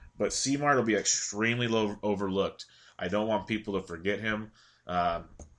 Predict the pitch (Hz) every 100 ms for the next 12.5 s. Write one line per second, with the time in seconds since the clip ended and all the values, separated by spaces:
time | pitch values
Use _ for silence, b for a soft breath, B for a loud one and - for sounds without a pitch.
0 | _ - - 113 98 117 113 104 107 113
1 | 110 - - - 113 - 107 - B B
2 | B 90 110 - 101 85 92 107 117 123
3 | - 98 101 - 104 85 87 101 113 -
4 | 101 95 87 101 101 104 101 95 90 107
5 | 95 95 107 107 95 _ - 120 - 120
6 | 117 120 135 - b b b b b b
7 | b - 98 92 87 87 104 107 110 117
8 | 113 110 113 - 101 104 92 - 110 117
9 | 123 - - 104 104 95 90 _ _ -
10 | 113 117 113 - 120 131 - - b b
11 | b b b - 120 101 113 117 107 -
12 | - 117 123 127